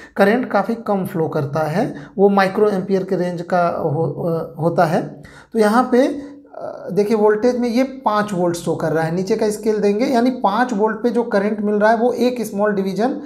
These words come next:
गया है। तो एक small division का मान हुआ दो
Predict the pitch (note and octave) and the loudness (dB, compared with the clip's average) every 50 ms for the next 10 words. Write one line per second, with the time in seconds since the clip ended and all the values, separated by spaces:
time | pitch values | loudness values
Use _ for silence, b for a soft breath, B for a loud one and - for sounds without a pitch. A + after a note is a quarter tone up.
0 | B B B B B B3 F#3 E3 F3+ F3 E3+ D#3 D3 D#3 E3 D3 F#3+ G#3 - A3+ | B B B B B -4 0 4 4 6 6 4 4 2 -2 -2 -2 0 2 2
1 | A3 A3+ A3+ - G#3+ G#3+ A3 A3 G3+ G#3+ G#3+ G#3 G3+ A3+ A3 G#3+ A3+ G#3 G#3 G#3+ | 2 0 -2 -4 -4 -4 -4 -2 -2 -2 -2 -2 -4 -4 -2 -2 -2 -2 -2 -2
2 | G#3+ A3 G#3+ G#3 G#3 A#3+ C#4+ - B B B B B B - F3+ D3 D3 F#3+ F#3+ | -2 -2 -2 0 0 0 0 0 B B B B B B -12 -10 0 4 6 6
3 | - - - - | 6 6 4 2